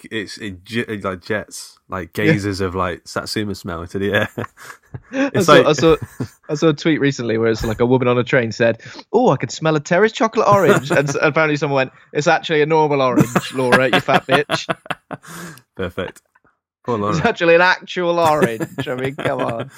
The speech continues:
Speaker 1: <laughs> Yeah. Uh, yeah, you're number two.
Speaker 2: No, my number two.
Speaker 1: Get it out.
Speaker 2: Uh, I've gone for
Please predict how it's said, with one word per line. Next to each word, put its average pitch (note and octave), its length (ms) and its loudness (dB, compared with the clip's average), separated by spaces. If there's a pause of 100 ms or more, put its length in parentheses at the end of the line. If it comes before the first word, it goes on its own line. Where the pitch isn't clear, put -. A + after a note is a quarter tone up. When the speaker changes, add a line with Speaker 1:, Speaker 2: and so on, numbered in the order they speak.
(200)
Speaker 1:
<laughs> - 260 -20
Yeah. G#2 260 -6 (880)
Uh, A2+ 500 4 (560)
yeah, A2 180 -8
you're G2 140 -6
number G2+ 160 -6
two. G#2+ 280 -8 (220)
Speaker 2:
No, C3 100 -8
my C#3+ 80 0
number D3+ 180 -4
two. D3 380 -6
Speaker 1:
Get A2+ 80 -6
it F2+ 80 -6
out. A2 180 -8
Speaker 2:
Uh, A2+ 240 -2
I've A#2+ 140 -6
gone B2+ 180 0
for B2 260 -2